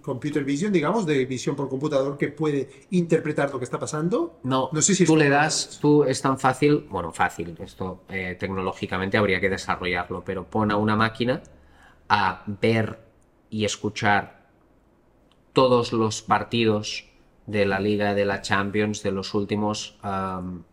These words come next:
Speaker 2: veinte años en España. Y luego le pones ante un partido.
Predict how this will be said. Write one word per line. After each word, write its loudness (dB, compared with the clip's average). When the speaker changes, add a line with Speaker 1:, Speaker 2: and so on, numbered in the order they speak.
Speaker 2:
veinte 2
años -4
en -8
España. -12
Y 0
luego 4
le -2
pones 0
ante 0
un 2
partido. -6